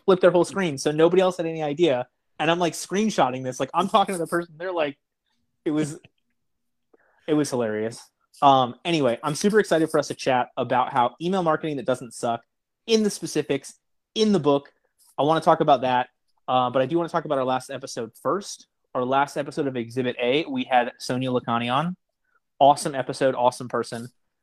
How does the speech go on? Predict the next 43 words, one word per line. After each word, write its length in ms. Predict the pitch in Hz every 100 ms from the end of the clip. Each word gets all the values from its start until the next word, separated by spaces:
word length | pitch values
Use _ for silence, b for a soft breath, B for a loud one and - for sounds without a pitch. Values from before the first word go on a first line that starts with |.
| _ _ _ -
The 60 |
topic 300 | 156 139 147
of 80 | 135
that 140 | 139
episode 300 | 139 - -
was 120 | 123 113
different 300 | 156 180 143
strokes, 380 | - 123 -
how 160 | - 143
to 60 | 147
market 340 | 127 131 131
to 60 | 120
different 320 | 131 160 131
audiences 440 | 120 123 123 143
of 140 | 127 117
lawyers 320 | 110 117 117
and 80 | 123
non-lawyers. 580 | 160 131 104 104 - -
Sonia 340 | - 127 139
does 220 | 135 127 -
trademark 440 | 120 120 131 139
for 80 | 127
business 360 | 113 104 117
owners 320 | 113 127 165 -
and 120 | 123
then 140 | 117 -
also 580 | 135 165 - 107 127 -
teaches 420 | - 143 135 131 -
other 200 | 196 135
lawyers 460 | 107 107 147 160 - _ _
how 140 | - 113
to 60 |
sell 200 | 117 131
trademark 440 | - 190 175 107 -
services. 580 | 107 - - - - b b b _
So 100 | 147
it's 80 | 127
really 180 | 147 131
cool 200 | 139 120
to 60 |
see 160 | - 117
that 140 | 117
dichotomy 640 | 113 104 113 113 107 117